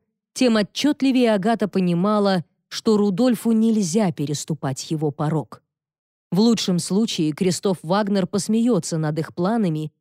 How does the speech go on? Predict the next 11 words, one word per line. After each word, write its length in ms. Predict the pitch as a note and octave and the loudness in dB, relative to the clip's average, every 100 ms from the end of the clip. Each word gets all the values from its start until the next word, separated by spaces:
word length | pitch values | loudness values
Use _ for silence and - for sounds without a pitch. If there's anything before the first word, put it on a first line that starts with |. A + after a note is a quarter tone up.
| _ | _
и 100 | A#3 | 0
выставит 480 | G#3 A3 - G#3 G#3 | 2 2 0 -2 0
его 220 | G#3 G3 | 0 0
за 140 | F#3 A3 | 0 -2
дверь. 420 | F#3 G#3+ D3 - _ _ _ _ _ | 0 0 -2 -8 _ _ _ _ _
В 60 | - | -10
худшем — 640 | - C4 D#4 - D3+ C#3+ - _ _ _ | 0 2 2 -2 -6 -8 -16 _ _ _
натравит 640 | G3 F#3 - E3+ D3 E3 F#3 | 0 0 0 -2 0 -2 0
на 60 | |
него 380 | F#3 F3+ D#3 - | 2 2 0 -2
Ауэрхана. 800 | F#3+ D3+ C3 B2+ - D3 C3 - | -2 -2 -4 -10 -12 -10 -12 -16